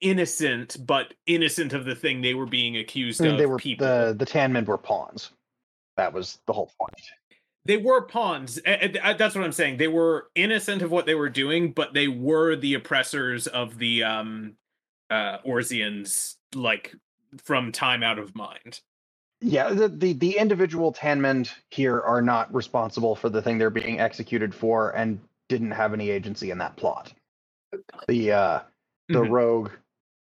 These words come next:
Speaker 2: the hipster Anna Ander that appear-, that's being treated as a rogue but insists it's the real one, is the one who did that.
Speaker 1: What, wait, which Anna Ander do you assume is
Speaker 2: The,
Speaker 1: the
Speaker 2: the
Speaker 1: real
Speaker 2: real
Speaker 1: Anna
Speaker 2: Anna
Speaker 1: Ander?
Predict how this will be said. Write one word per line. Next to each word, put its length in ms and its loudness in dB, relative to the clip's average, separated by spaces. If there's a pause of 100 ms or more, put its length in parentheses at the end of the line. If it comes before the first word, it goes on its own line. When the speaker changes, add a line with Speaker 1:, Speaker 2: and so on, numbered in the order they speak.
(140)
Speaker 2:
the 140 2
hipster 440 0
Anna 180 -2
Ander 360 2
that 240 0 (440)
appear-, 360 0
that's 240 -2
being 240 2
treated 320 2
as 140 2
a 40 2
rogue 320 2
but 120 0
insists 420 -4
it's 160 -8
the 100 0
real 240 2
one, 280 -2 (480)
is 120 -2
the 80 -2
one 140 2
who 80 -4
did 220 -4
that. 300 -4 (1080)
Speaker 1:
What, 280 0
wait, 300 0
which 540 0
Anna 180 4
Ander 380 2
do 140 -4
you 180 0
assume 380 -4
is 80 -6
Speaker 2:
The, 260 4
Speaker 1:
the 20 -10
Speaker 2:
the 140 0
Speaker 1:
real 160 6
Speaker 2:
real 140 6
Speaker 1:
Anna 80 4
Speaker 2:
Anna 100 2
Speaker 1:
Ander? 140 -2